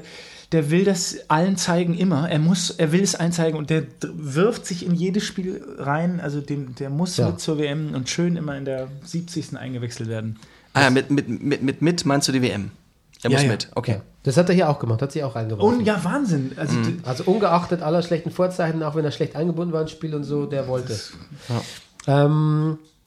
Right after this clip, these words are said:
Speaker 2: der, der Rudi, der ge-, sieht nicht so, nie, auch nicht so gut aus irgendwie, finde ich, bei Bayern jetzt. Tut
Speaker 1: Naja,
Speaker 2: mir ein
Speaker 1: jetzt,
Speaker 2: bisschen
Speaker 1: jetzt,
Speaker 2: sehr leid, aber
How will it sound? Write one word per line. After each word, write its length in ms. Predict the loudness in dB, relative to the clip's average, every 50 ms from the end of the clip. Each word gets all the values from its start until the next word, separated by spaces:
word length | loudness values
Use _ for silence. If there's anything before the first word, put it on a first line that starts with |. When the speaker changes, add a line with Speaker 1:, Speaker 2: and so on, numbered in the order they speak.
| _ _ -20 _ 0
Speaker 2:
der, 140 | 0 2 4
der 140 | 4 4 4
Rudi, 300 | 4 4 4 4 2 2
der 200 | 2 2 2 2
ge-, 100 | 0 -2 -6 -10 -14
sieht 340 | -8 -8 -8 -8 -8 -10 -10
nicht 160 | -10 -8 -8 -8
so, 300 | -8 -6 -6 -6 -8 -12 -16 _ _ -20 _ -10
nie, 160 | -8 -6 -4
auch 80 | -2
nicht 140 | -2 -2 -2
so 80 | -4 -6
gut 200 | -6 -8 -8 -6
aus 200 | -8 -8 -8 -8
irgendwie, 180 | -8 -8 -8
finde 200 | -8 -8 -8 -10
ich, 80 | -8 -8
bei 80 | -8 -8
Bayern 320 | -6 -6 -6 -6 -6 -6
jetzt. 200 | -8 -10 -10 -8
Tut 80 | -6 -4
Speaker 1:
Naja, 120 | -2 -2
Speaker 2:
mir 40 | 0 0
ein 40 | 0
Speaker 1:
jetzt, 80 | 0
Speaker 2:
bisschen 200 | 0 -2 -2 -4
Speaker 1:
jetzt, 120 | -2 -2 -2 -2
Speaker 2:
sehr 100 | -2 -2
leid, 120 | -4 -6 -6 -4
aber 240 | -2 -2 -2 -2